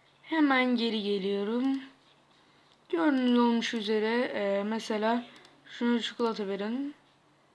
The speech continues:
Bir saniye bekleyin, yine bir aksam oldu. Ve ayrıca şuradakilerin hepsine basmamız gerekiyormuş.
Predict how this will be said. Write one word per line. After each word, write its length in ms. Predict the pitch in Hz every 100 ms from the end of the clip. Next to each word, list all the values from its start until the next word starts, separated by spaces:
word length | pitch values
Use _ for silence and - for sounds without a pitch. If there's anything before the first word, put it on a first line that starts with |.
| _ _ _ _ _ _ 247
Bir 60 |
saniye 680 | 226 208 190 190 185 185 185
bekleyin, 540 | 185 180 - 190 190 156
yine 360 | 190 185 190 190 - - _ -
bir 340 | 226 220 202 190
aksam 440 | - - 196 196
oldu. 380 | 196 185 - 214 - - - _ _ -
Ve 180 | 339 359
ayrıca 460 | 339 330 320 311
şuradakilerin 840 | 311 311 269 285 240 294 277 269 277
hepsine 460 | 262 - 220 220
basmamız 500 | 196 185 208 196 196
gerekiyormuş. 760 | 185 190 185 185 196 208 240